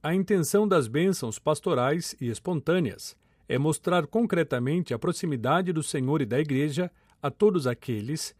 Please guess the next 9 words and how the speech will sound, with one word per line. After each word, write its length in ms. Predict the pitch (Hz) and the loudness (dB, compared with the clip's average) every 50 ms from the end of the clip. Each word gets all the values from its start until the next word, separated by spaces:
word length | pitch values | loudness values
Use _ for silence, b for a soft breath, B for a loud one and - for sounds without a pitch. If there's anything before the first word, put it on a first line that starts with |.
| _ _ _ | _ _ _
que, 120 | - - 156 | -4 0 0
encontrando-se 880 | 160 156 - 170 170 160 131 - 175 202 214 202 131 104 - - 127 | 0 0 0 0 0 0 0 2 2 4 4 4 2 -2 -6 -6 -6
em 80 | 131 131 | -6 -4
diferentes 600 | 131 143 - - 139 135 170 208 208 - 127 101 | -4 -4 -4 -2 0 2 2 2 0 0 -4 -8
situações, 800 | - 131 117 - 170 180 170 - - 175 185 196 185 - - - _ _ _ _ _ _ _ _ - | -8 -8 -6 -2 -2 -2 -2 -2 -2 -2 0 0 -2 -4 -8 -14 _ _ _ _ _ _ _ _ 0
pedem 320 | 160 175 170 160 175 175 | 0 0 0 0 -2 0
ajuda 460 | 156 139 127 113 160 208 190 156 113 104 | 0 -2 -2 -2 -4 -2 0 0 -2 0
para 240 | - 127 123 127 | 0 -2 -2 -2
continuar, 600 | - - 160 147 - 202 196 175 123 110 117 - | -4 -4 -6 -4 -2 -2 0 0 0 0 -2 -4